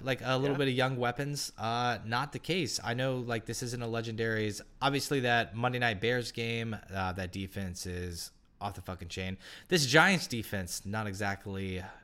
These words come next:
Speaker 1: No one's really clamoring
Speaker 2: No.
Speaker 1: about it, so you gotta be able to put up
Speaker 2: No.
Speaker 1: more than a field goal. Uh,
Speaker 2: Yeah.
Speaker 1: all right, that's enough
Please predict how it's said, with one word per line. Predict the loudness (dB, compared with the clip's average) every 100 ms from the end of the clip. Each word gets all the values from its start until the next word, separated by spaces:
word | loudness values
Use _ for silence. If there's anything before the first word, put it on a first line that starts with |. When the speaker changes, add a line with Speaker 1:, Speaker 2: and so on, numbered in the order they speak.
| _ -6
Speaker 1:
No |
one's | -6 -4
really | -4 -4
clamoring | -8 -4 -2 0 -2
Speaker 2:
No. | -2
Speaker 1:
about | 0 -2
it, | -2 -6 -6
so | -8 -6
you | -4
gotta | -4 -4
be |
able | -6 -6
to |
put | -6
up | -6
Speaker 2:
No. | -6
Speaker 1:
more | -6
than | -8
a |
field | -10 -12 -12
goal. | -14 -16 -18 -18 -6
Uh, | 2 4 4 0 -12
Speaker 2:
Yeah. | -14 -14 -20 -12
Speaker 1:
all | -2
right, | -2
that's | 0 -2
enough | -2 -4 -6